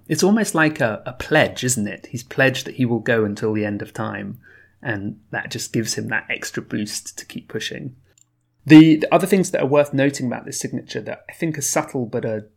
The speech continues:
decent as well. Obviously, it's low, low cost. It just costs one, which is pretty great. But also, it doesn't take up any slots. So you can chuck it down and you're not worried about, "Oh, I've taken up a hand slot," or, "That's my ally slot gone," or whatever it is.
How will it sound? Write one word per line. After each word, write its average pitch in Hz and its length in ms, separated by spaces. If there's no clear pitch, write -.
decent 131 420
as - 140
well. 110 200
Obviously, 135 320
it's - 100
low, 123 240
low 120 200
cost. 135 420
It - 120
just - 220
costs - 360
one, 123 500
which - 160
is - 80
pretty - 160
great. 117 420
But 127 80
also, 151 260
it - 140
doesn't 127 220
take 135 200
up 127 100
any 127 140
slots. - 680
So 120 460
you 127 160
can 117 380
chuck - 220
it - 120
down 113 400
and 110 120
you're 113 80
not 120 220
worried 117 320
about, 113 320
"Oh, 123 300
I've - 100
taken 123 260
up 117 120
a 117 40
hand 113 280
slot," 110 300
or, 107 200
"That's - 240
my 113 100
ally 113 260
slot - 360
gone," 107 540
or 107 180
whatever 113 320
it 104 80
is. 110 380